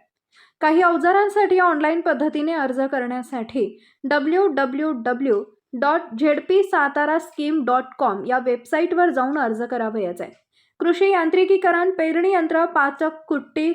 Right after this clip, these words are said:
खोडबा कटर, पलटी नांगर, ट्रॅक्टर चलित रोटावेटर, पॉवर विडर, दोन एच पी विद्युत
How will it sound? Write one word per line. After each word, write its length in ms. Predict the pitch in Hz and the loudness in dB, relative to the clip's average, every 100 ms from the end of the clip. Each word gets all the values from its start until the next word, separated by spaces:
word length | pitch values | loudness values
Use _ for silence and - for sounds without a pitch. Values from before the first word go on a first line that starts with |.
| 339 | -2
खोडबा 360 | 311 262 269 | -2 0 0
कटर, 440 | 302 311 294 302 311 | -2 -4 -4 -2 -4
पलटी 500 | 339 285 262 262 349 | -4 -2 -2 0 0
नांगर, 420 | 349 302 277 311 | 2 0 -2 -2
ट्रॅक्टर 480 | 320 269 262 302 311 | -2 -2 -2 -2 -2
चलित 400 | 320 302 302 302 | -2 -2 -2 -2
रोटावेटर, 720 | 262 254 269 262 226 269 214 226 _ _ - | -2 0 -2 -2 -4 -4 -4 -8 _ _ -4
पॉवर 360 | 320 311 359 403 | 2 4 4 2
विडर, 340 | 339 294 330 339 - | 2 2 0 0 -4
दोन 260 | 277 320 320 | -2 0 -2
एच 180 | 262 262 - | -4 -4 0
पी 120 | 349 | 2
विद्युत 380 | 311 277 240 302 | 2 -2 -4 -4